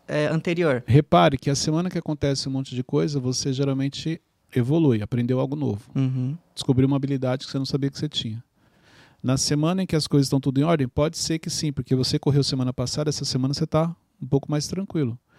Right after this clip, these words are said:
Speaker 2: Mas tem que tomar cuidado com esse tá muito tranquilo, porque pode ser que você entrou numa zona de conforto sem perceber.
Speaker 1: Uhum.
Speaker 2: Nós buscamos, nós temos a tendência a buscar a zona de conforto. Então você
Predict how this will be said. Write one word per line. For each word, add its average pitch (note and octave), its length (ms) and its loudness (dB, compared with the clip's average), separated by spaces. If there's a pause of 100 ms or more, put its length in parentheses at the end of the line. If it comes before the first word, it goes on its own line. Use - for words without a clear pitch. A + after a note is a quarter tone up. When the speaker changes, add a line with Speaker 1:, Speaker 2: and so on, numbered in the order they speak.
(400)
Speaker 2:
Mas C3+ 140 0
tem E3+ 120 2
que D#3 40 -4
tomar E3 200 2
cuidado D#3 480 2
com D3+ 180 -2
esse C#3 280 0
tá C3+ 140 0
muito C#3 240 0
tranquilo, D#3 500 2
porque - 220 -6
pode C#3+ 220 0
ser D3 120 -4
que - 80 -20
você D#3 220 -2
entrou E3+ 200 -2
numa D#3+ 200 -4
zona C#3 180 -2
de - 80 -8
conforto D3+ 420 -4
sem C3 220 -2
perceber. C#3+ 560 0 (220)
Speaker 1:
Uhum. B2+ 420 -2 (640)
Speaker 2:
Nós D#3 420 -2 (100)
buscamos, D3 840 0
nós B2+ 160 -2
temos C#3+ 240 0
a C3+ 80 -2
tendência C#3+ 520 -2
a C3+ 40 -2
buscar C3 680 0 (200)
a C3+ 100 -6
zona C#3 240 -2
de - 80 -20
conforto. B2 520 -8 (1000)
Então B2+ 280 -4
você C#3 500 0